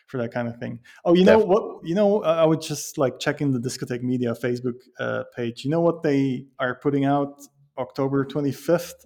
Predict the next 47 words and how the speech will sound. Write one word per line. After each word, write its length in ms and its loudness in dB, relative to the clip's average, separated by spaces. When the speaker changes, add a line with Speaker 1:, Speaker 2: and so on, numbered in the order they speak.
Speaker 1:
on 140 0
Speaker 2:
What? 80 -2
Speaker 1:
Blu-ray? 420 4
Space 400 2
Sheriff 460 2
Gavan. 540 -2
Speaker 2:
Oh, 320 6
hell 280 4
yeah. 380 -2
Speaker 1:
Yeah, 280 2
they're 120 0
putting 320 0
out 140 4
a 60 -2
set 280 2
of 220 -10
Gavan. 480 -6
Speaker 2:
That's 180 -2
awesome. 540 2
Speaker 1:
Yeah, 280 2
yeah. 360 0
<laughs> 120 -8
It, 160 0
it 80 2
really 300 0
is, 180 -4
like, 180 -8
finally 440 -2
an 80 -2
official, 640 -6
uh, 340 2
release 460 0
of 80 -8
a 80 -4
Metal 540 -2
Hero 360 -4
s-, 180 -16
uh, 160 -6
actually, 300 6
it's 100 2
not 140 6
the 60 -2
first 320 2
Metal 180 2
Hero 240 -4
show 260 -2
they 280 -4